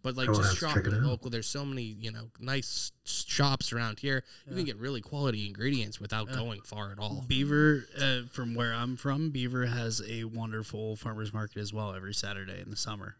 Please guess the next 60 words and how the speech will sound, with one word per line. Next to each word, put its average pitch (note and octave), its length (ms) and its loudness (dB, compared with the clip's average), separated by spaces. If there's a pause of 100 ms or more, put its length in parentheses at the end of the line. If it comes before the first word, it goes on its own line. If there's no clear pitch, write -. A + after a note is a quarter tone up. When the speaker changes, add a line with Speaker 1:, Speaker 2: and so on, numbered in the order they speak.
(120)
Speaker 3:
Like, A2+ 160 -8
over G#2+ 240 -4
the G#2 100 -8
courthouse. A#2 500 0
You C3 60 4
Speaker 2:
Cool. B2 80 2
Speaker 3:
ever A#2+ 60 -2
been B2 180 -2
past B2+ 240 2
there, C#3+ 100 -2
Chris? - 160 2
Speaker 1:
Yeah, G#2 220 0
I've G2+ 120 -4
been G2+ 140 -6
over G2 180 -6
Speaker 3:
Yeah, G2+ 80 0
Speaker 1:
there. G2 200 -4
Speaker 3:
they, A#2 140 -4
Speaker 1:
Yeah. G#2+ 100 0
Speaker 3:
they A#2 120 2
have A2 380 0
local A2+ 380 -2
honey A#2 640 -4
and, G2 340 -10
and G2+ 200 -12
herbs A2 560 -8
and, - 160 -14
uh, A#2+ 220 -12
just B2 260 -6 (280)
produce. A2 420 -4
It, D3 140 -6
it's B2+ 380 -4
great. - 280 -10
I A#2 100 -8
like A2+ 300 -10
the, A2 300 -8 (220)
the, G2+ 260 -10
that G#2 200 -4
whole G#2+ 220 -4
vibe. F2+ 300 -8 (340)
Speaker 1:
So F3 220 8
how F#3 200 8
did A#3+ 180 6
the, G#3 160 8
the D3+ 260 8
whole E3+ 320 8
idea B2+ 460 6
for - 160 0
the A#2+ 120 6
show B2 360 6
come A#2+ 240 2
about, A#2 380 6
and B2 120 4
then A#2 100 4
how B2+ 180 6
did A2+ 200 6
you B2 140 10
two B2 240 8
get G#2+ 160 4
involved? G#2 580 0